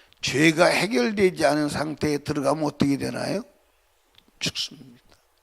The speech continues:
그러니까 여러분과 제가 알아야 할 것은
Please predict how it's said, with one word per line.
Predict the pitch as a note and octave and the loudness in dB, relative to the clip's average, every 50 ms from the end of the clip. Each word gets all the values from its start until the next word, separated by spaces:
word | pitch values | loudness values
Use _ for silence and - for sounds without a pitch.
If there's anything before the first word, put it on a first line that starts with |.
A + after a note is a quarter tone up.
| _ _ _ _ _ _ _ _ _ _ _ _ _ _ _ | _ _ _ _ _ _ _ _ _ _ _ _ _ _ _
그러니까 | - C3+ C#3+ - - - E3+ E3+ D3 C3+ - - - - - - - - - - - - - - - _ _ _ - | -16 -16 -16 -8 0 4 4 4 4 2 -2 -12 -20 -20 -20 -20 -20 -18 -16 -16 -16 -16 -18 -20 -20 _ _ _ 0
여러분과 | C3 D3 E3 F#3 F#3+ G#3 G#3+ G#3 F#3+ F3+ E3 | 4 6 6 6 6 4 0 0 2 2 2
제가 | D3+ - C#3+ C#3 B2+ C3+ C3+ C#3+ C3+ B2 D3+ - - _ _ _ _ _ _ _ - | 2 -2 -6 -6 -2 0 2 2 0 -2 -6 -12 -20 _ _ _ _ _ _ _ -8
알아야 | - B2+ C3 C3+ C3+ C#3 C3+ C3+ | -6 -4 -2 -2 -2 -2 -2 -2
할 | B2+ B2+ | -4 -4
것은 | - - - C#3+ C#3+ - - C3 B2 A#2+ B2 - F3 | -8 -10 -10 -8 -6 -4 -4 -4 -6 -6 -8 -10 -10